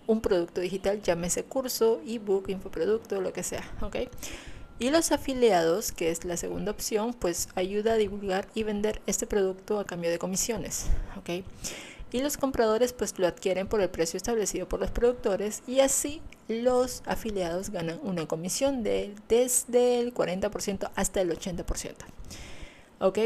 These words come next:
Entonces, Hotmart hace posible realmente que cualquier persona pues pueda crecer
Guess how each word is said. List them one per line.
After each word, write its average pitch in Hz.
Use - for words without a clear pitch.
Entonces, 190
Hotmart 294
hace 262
posible 175
realmente 190
que 180
cualquier 170
persona 190
pues 175
pueda 190
crecer 185